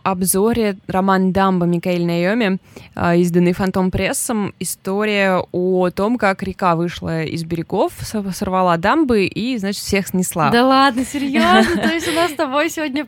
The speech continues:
Speaker 1: Да,
Speaker 2: экология на
Speaker 1: экология
Speaker 2: повестке
Speaker 1: на
Speaker 2: дня?
Speaker 1: повестке. И там несколько раз как раз мысль эта проговаривалась. Проговаривается, что почему мы вообще решили, что мы можем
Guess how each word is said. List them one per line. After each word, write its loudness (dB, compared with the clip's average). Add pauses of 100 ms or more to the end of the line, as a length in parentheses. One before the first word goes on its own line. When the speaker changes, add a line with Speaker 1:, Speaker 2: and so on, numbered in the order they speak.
Speaker 1:
Да, -4
Speaker 2:
экология 4
на 2
Speaker 1:
экология 6
Speaker 2:
повестке 2
Speaker 1:
на 0
Speaker 2:
дня? 0
Speaker 1:
повестке. 0 (260)
И 2
там 4
несколько -2
раз 4
как -2
раз 2
мысль 4
эта 2
проговаривалась. 0 (440)
Проговаривается, 2
что 2 (1400)
почему 2
мы 6
вообще 2
решили, -2 (360)
что -2
мы 4
можем 2